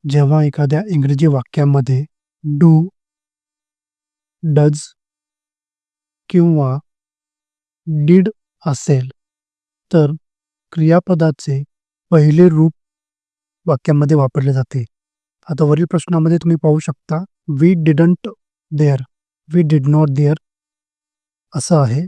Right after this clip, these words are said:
त्यामुळे आपण क्रियापदाचं पहिलं रूप go हे वापरलेलं आहे.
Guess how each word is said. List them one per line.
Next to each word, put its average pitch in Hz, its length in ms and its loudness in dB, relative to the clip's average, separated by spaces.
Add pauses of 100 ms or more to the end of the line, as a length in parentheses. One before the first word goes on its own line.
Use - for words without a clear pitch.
(160)
त्यामुळे 151 320 0
आपण 170 240 -2
क्रियापदाचं 143 720 -2 (460)
पहिलं 151 240 4
रूप 151 220 0 (920)
go 165 160 2 (600)
हे 165 100 0
वापरलेलं 139 520 -2
आहे. 120 160 -4